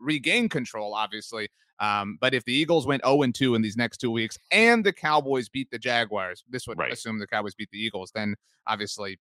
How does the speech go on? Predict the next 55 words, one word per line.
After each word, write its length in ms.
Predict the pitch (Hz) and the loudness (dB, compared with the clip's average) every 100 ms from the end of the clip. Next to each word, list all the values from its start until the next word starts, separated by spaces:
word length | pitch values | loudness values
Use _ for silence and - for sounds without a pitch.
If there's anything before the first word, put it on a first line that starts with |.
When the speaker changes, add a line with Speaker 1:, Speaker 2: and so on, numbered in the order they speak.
| _ | _
Speaker 1:
things 200 | 110 101 | -10 -10
break 200 | - 98 - | -8 -8 -6
that 160 | 85 98 | -8 -6
way. 120 | 90 | -8
Speaker 2:
So 280 | - 120 104 104 | -4 -4 -2 -4
Speaker 1:
Uh, 140 | 92 107 | -6 -4
Speaker 2:
the, 180 | 120 - | -6 -6
and 160 | 117 117 | -8 -8
the 160 | 101 | -10
Cowboys 340 | - 120 110 - | -10 -8 -8 -4
have 220 | 95 82 | -6 -2
what 240 | 90 - | -6 -4
left? 220 | 85 64 - | -6 -8 -6
So 60 | |
they 80 | 90 | -4
have 160 | 90 92 | -4 -4
the 80 | 92 | -6
Ja-, 280 | 98 - 101 | -6 -6 -2
they're 160 | 113 131 | -2 0
in 240 | 151 147 | -2 0
Jacksonville, 800 | 120 95 - 85 76 73 98 - _ 113 | -2 -2 -4 -8 -6 -4 -6 -12 _ -2
Speaker 1:
On 80 | 117 | 0
Speaker 2:
then 60 | |
they 40 | 92 | 2
Speaker 1:
Sunday. 180 | 123 104 | 2 2
Speaker 2:
play 100 | 101 | 0
the 60 | |
Eagles, 580 | 101 80 78 80 - - _ | -4 -8 -8 -8 -12 -20 _
Speaker 1:
And 120 | 113 117 | -6 0
Speaker 2:
and 80 | |
Speaker 1:
then 160 | 113 123 | 0 2
they 120 | 123 | 2
Speaker 2:
at 60 | 113 | 2
home. 80 | - | 2
Speaker 1:
visit 280 | 131 143 - | 2 2 -2
the 80 | 131 | -2
Titans 540 | - 113 104 117 107 | 2 2 2 0 -2
on 280 | 87 107 101 | -4 -2 -4
Thursday 440 | - 123 123 113 104 | 0 4 4 2 -2
Night 200 | 92 - | -2 -8
Football. 400 | - - - _ _ - | -12 -12 -16 _ _ -6
Speaker 2:
And 160 | 90 | -4
then 120 | 87 85 | -4 -4
they 100 | 82 | -6
visit 420 | 82 80 82 73 | -6 -6 -10 -10
the 480 | 76 71 71 69 69 _ _ _ _ | -10 -8 -8 -10 -14 _ _ _ _
Speaker 1:
The 260 | 110 107 101 - | -6 -4 -4 -2
Commanders 580 | 120 113 104 85 - - | 0 0 0 -4 -10 -8
to, 100 | - 110 - | -4 -4 -4
to 0 | 107 | -2
Speaker 2:
So 40 | 98 | 0
Speaker 1:
round 220 | 101 101 | 0 0
it 60 | |
all 180 | 95 90 | -2 -2
out. 160 | 87 | -6